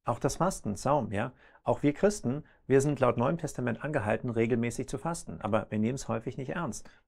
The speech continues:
Unsere muslimischen Freunde tun das mehr. Das Gebet, Salat. Gebet spielt auch im Christentum eine entscheidende Rolle und wir Christen, wir sind dazu angehalten,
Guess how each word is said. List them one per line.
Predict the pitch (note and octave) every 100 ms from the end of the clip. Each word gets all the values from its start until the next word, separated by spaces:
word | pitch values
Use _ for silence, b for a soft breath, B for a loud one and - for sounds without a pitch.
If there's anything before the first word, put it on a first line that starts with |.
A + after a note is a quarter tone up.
| _
Unsere | A#2+ A2+
muslimischen | A2+ - B2 A#2 G#2
Freunde | A2 A#2 C#3+
tun | - A2
das | C3 -
mehr. | D#3+ D3 - _ B B B
Das | - B2
Gebet, | D3 F3+ D3+
Salat. | - C#3 E3+ - - b b
Gebet | A#2 C3+ D3+
spielt | - C#3+
auch | D3 A#2+
im | C3
Christentum | F#3 F3+ B2+ - B2
eine | A#2+ A#2
entscheidende | A#2 - C#3 E3+ F3
Rolle | D#3 E3 A#2+
und | G#2+
wir | A2+
Christen, | A2+ D3 C#3+ E3+
wir | C3
sind | A#2+
dazu | B2 -
angehalten, | A#2 A2 A2+ B2 C3 D#3+